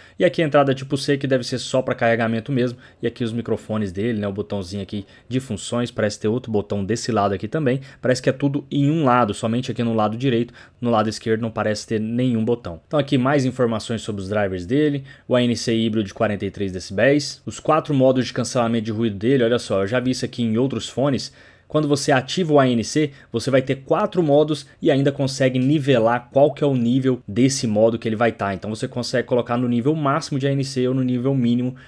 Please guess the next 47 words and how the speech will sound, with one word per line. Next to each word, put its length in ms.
Você 220
pode 240
selecionar 500
aí 240
facilmente, 640
então, 240
dependendo 520
aí 120
do 160
ambiente 340
que 80
você 260
tiver. 360
O 80
modo 260
transparente 640
também. 300
Vamos 160
ver 100
se 120
ele 80
vai 140
ter 160
também 280
alguns 560
níveis 540
de 160
transparência, 720
né, 100
como 260
tem 180
no 120
A 100
N 160
C. 380
Os 160
três 200
microfones 880
e 60
aqui 340
a 120
conexão 600
multiponto. 720
A 40
gente 180
precisa 220
avaliar 480